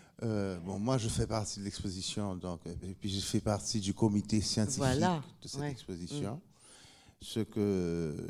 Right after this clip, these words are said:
Speaker 1: ce qui m'a mis mal à l'aise à un certain moment, parce que je sentais que j'avais fait partie de quelque chose qui était devenu un monstre,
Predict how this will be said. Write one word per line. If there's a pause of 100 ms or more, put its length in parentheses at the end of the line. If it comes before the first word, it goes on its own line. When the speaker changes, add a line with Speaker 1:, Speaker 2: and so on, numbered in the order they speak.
(140)
Speaker 1:
ce
qui
m'a
mis
mal
à
l'aise
à
un
certain
moment,
parce
que
je
sentais
que (640)
j'avais
fait
partie
de
quelque
chose
qui
était
devenu
un
monstre,